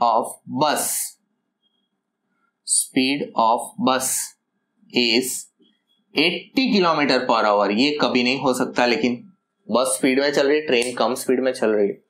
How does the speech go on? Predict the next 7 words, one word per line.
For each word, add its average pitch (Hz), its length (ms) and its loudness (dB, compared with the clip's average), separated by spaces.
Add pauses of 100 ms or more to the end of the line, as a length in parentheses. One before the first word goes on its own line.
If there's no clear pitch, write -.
(480)
बढ़िया 226 280 2
है, 208 240 -6 (380)
चलने 151 320 2
दो, 190 320 -4
कोई 113 160 2
बात 135 300 0
नहीं, 147 120 -6